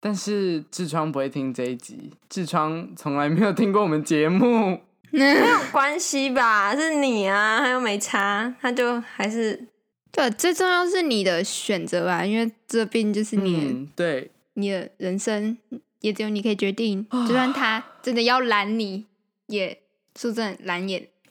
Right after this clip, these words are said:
Speaker 3: 我觉得
Speaker 2: 所以他就直接
Speaker 3: 都认识这么久了，朋友应该到这种，
Speaker 2: 嗯。
Speaker 3: 呃，阶段吗？都会去支持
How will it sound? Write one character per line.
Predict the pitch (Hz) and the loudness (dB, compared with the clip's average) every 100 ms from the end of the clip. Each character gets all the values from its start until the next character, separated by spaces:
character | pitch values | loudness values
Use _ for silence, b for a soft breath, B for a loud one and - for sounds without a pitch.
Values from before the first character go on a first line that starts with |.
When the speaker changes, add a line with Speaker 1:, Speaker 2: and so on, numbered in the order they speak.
| - | -2
Speaker 3:
我 | 269 | 0
觉 | 349 | 2
得 | 453 | 2
Speaker 2:
所 | 403 | 4
以 | |
他 | 240 | 0
就 | 240 | 0
直 | 320 | 2
接 | |
Speaker 3:
都 | 330 | 4
认 | 330 294 | 2 2
识 | - 302 | 2 2
这 | 285 | 2
么 | 240 | 2
久 | 214 - - 101 | 0 0 0 0
了， | 104 90 254 262 - | 0 -2 -6 -8 -2
朋 | 247 | 2
友 | 285 226 - | 2 2 0
应 | 220 | -4
该 | 214 214 208 254 - - | 0 2 0 -4 -12 -8
到 | - 247 | 0 0
这 | 226 | 2
种， | 202 170 226 - _ _ _ _ | -2 -4 -12 -18 _ _ _ _
Speaker 2:
嗯。 | - 180 | -4 -2
Speaker 3:
呃， | 170 - - _ - | -2 -8 -20 _ -6
阶 | 233 233 | 0 2
段 | 226 226 196 | 2 2 2
吗？ | 175 185 226 | -2 -2 -2
都 | 254 | 2
会 | 277 277 | 2 2
去 | 330 | 0
支 | 226 226 226 | -2 -2 -2
持 | - 233 - | -2 -2 -4